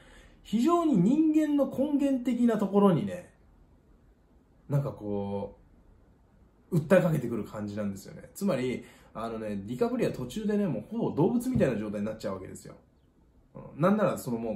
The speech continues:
ここの辺に傷を負ってるから、もうあんまりこう、喋ることもできないし、で、こうやってひ-、あの、這いずり回って這いずり回って、なんか人間的な、あの、要素は一切なくなるんですよ。その怪我をしてから復活するまでの過程で。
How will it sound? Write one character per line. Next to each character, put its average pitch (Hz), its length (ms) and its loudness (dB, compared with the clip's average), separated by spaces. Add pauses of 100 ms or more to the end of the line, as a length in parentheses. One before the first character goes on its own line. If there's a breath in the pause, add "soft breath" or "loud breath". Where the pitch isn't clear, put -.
こ - 140 -20
こ 208 80 0
の 202 60 4
辺 196 200 4
に 151 40 -4
傷 175 220 -2
を 170 40 2
負 165 80 -4
っ - 40 -16
て 180 60 0
る 151 100 0
か 104 80 -4
ら、 98 320 -6
も 139 320 -4
う - 40 -8
あ 143 40 0
ん 190 100 2
ま 190 80 2
り 170 100 0
こ 143 500 -2
う、 - 380 -20
喋 247 260 0
る 214 60 2
こ 120 100 0
と 104 80 -6
も 92 80 -10
で 95 80 -10
き 104 80 -6
な 98 80 -6
い 92 80 -14
し、 101 360 -14 (560 soft breath)
で、 147 400 -2
こ 147 260 0
う 160 60 6
や 151 60 2
っ 147 40 -4
て 143 100 -4
ひ-、 - 140 -12 (200)
あ 120 60 -14
の、 120 400 -10
這 147 160 -4
い 156 40 4
ず 151 100 -2
り 147 80 2
回 147 120 0
っ - 40 -6
て - 80 -12
這 113 100 -8
い - 20 -6
ず 110 80 -10
り 113 80 -8
回 113 100 -4
っ - 40 -8
て、 98 300 -12
な 123 80 -10
ん - 20 -10
か 123 100 -14
人 233 380 2
間 254 260 -2
的 208 220 -2
な、 175 240 0 (460 loud breath)
あ 143 100 -4
の、 139 80 0
要 175 220 2
素 - 100 -4
は - 80 -4
一 202 80 0
切 131 180 -6
な 107 140 -6
く 208 100 -6
な 226 80 0
る 220 60 0
ん 175 40 2
で - 40 -4
す 101 60 -8
よ。 92 40 -10
そ - 120 -14
の 104 80 -10
怪 117 160 -8
我 127 100 0
を 101 60 -4
し - 80 -14
て 104 80 -10
か 101 80 -8
ら 90 60 -10
復 - 120 -20
活 - 180 -12
す - 80 -18
る 110 60 -12
ま 104 100 -6
で 95 60 -10
の 92 60 -14
過 98 140 -18
程 95 180 -16
で。 - 120 -18